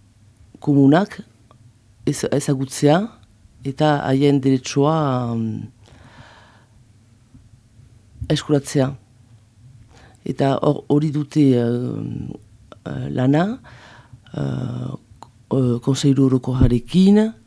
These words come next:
eta, mm, hezitzaileekin, enpresaekin,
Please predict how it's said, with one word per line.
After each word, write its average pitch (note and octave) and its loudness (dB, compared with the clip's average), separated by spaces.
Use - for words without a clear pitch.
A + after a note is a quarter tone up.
eta, C3+ -2
mm, A2+ -6
hezitzaileekin, C#3+ 0
enpresaekin, C#3 0